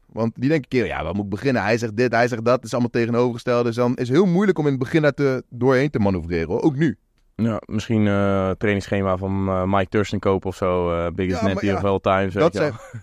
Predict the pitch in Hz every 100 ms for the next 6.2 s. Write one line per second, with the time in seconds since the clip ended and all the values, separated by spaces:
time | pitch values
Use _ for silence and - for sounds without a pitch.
0 | _ - 180 196 160 190 165 151 151 160
1 | 147 135 - 165 131 - 110 110 113 113
2 | 107 101 - - 139 - 113 107 117 120
3 | 113 - 95 98 - 127 - - 131 123
4 | 113 107 - 107 104 - _ _ - 92
5 | - 110 143 165 156 147 139 143 139 147
6 | 101 135